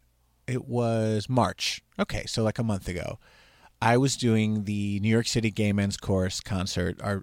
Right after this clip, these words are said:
our big gay sing that we do every year in March. It's the biggest concert that we do.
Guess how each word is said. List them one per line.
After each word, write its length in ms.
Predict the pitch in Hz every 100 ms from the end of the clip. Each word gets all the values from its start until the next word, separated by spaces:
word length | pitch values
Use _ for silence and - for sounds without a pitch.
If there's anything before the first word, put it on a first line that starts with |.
| -
our 100 | 95
big 260 | 90 117
gay 180 | 107 107
sing 360 | 101 - 92 87
that 100 | -
we 100 | 92
do 140 | 98
every 180 | 95 98
year 180 | 92 90
in 100 | 87
March. 300 | 87 95 -
It's 100 | 107
the 120 | - 104
biggest 300 | 107 110 -
concert 380 | 101 98 101
that 120 | - 98
we 100 | 95
do. 260 | 95 92